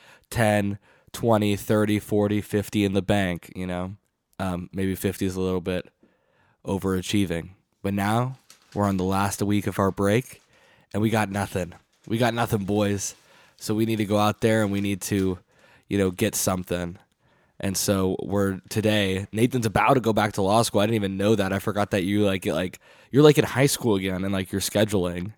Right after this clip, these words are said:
where you, like, you're going back with Landon to school. Um, so that's kinda funny. Um, but yeah, so you're going back to school on Monday. How do you feel about that? Do you feel like,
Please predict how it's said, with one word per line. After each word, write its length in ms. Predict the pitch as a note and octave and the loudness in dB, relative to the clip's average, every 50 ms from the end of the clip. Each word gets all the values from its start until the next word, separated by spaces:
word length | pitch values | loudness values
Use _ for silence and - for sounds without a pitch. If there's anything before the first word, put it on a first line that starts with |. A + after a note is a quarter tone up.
| _ - | _ -6
where 120 | - G#2 | -4 -2
you, 100 | G2+ G#2+ D2 | 0 0 0
like, 280 | F#2 F#2 F2+ - - - | -2 -2 -6 -8 -8 -4
you're 140 | G2+ - | 2 6
going 160 | C#3+ D#3 D3 B2 | 6 6 6 6
back 180 | C3+ C3+ - | 4 2 0
with 120 | - G2 F#2+ | -2 -6 -8
Landon 500 | F#2+ G2 A2 B2 B2+ A#2+ G#2+ F#2+ F#2 F2+ | -6 -4 -2 -2 -2 -2 -2 -2 -2 -4
to 80 | F#2 | -6
school. 440 | F#2 - - - F2+ D#2+ D#2 F2+ - _ _ _ - _ _ _ _ _ _ _ _ _ - | -8 -8 -6 -4 -4 -4 -4 -8 -12 _ _ _ -20 _ _ _ _ _ _ _ _ _ -6
Um, 440 | G#2+ G#2+ G#2 G2 F#2+ F#2 F#2 F#2 - - _ _ - _ _ - - - - - | -4 -2 -2 -2 -4 -4 -6 -6 -8 -12 _ _ -20 _ _ -20 -16 -14 -10 -4
so 140 | - - | 0 0
that's 120 | A2 G#2 - | 0 2 2
kinda 180 | - G#2+ G2+ | 0 0 0
funny. 420 | F#2 - G2 F#2 F#2 F#2 F#2 G2+ A2+ - _ _ _ _ - - - - - - - | 0 -2 -2 -2 0 -2 -2 -4 -6 -10 _ _ _ _ -20 -20 -20 -20 -20 -14 -8
Um, 180 | - G2+ F#2+ F#2 | -6 -6 -4 -2
but 100 | G2+ G2+ | 0 0
yeah, 140 | A2 G#2 G2 | 0 0 0
so 140 | - - A2 | -2 -2 -2
you're 60 | F#2 | 0
going 180 | A2 G#2 G#2 G#2 | 2 2 2 2
back 140 | G2+ G2+ - | 0 -2 -2
to 80 | - | -6
school 200 | - - - A2+ | -6 0 2 2
on 100 | G#2 G2+ | 2 2
Monday. 260 | G2+ G2 F#2+ G2 G#2 G#2 | 0 0 0 0 0 0
How 160 | F#2+ G#2+ A#2 | 2 2 2
do 60 | A#2 | 2
you 80 | A#2+ A#2 | 2 2
feel 220 | - - B2 B2 | 2 2 2 2
about 240 | A#2+ F#2+ F#2 F#2 F2 | 4 4 2 0 0
that? 200 | - F#2+ F#2 - F#2+ | 0 0 0 0 0
Do 60 | G2+ | 0
you 80 | G2+ | 2
feel 140 | F#2 - A2 | 2 4 4
like, 200 | G2 F#2+ - - | 4 2 0 -4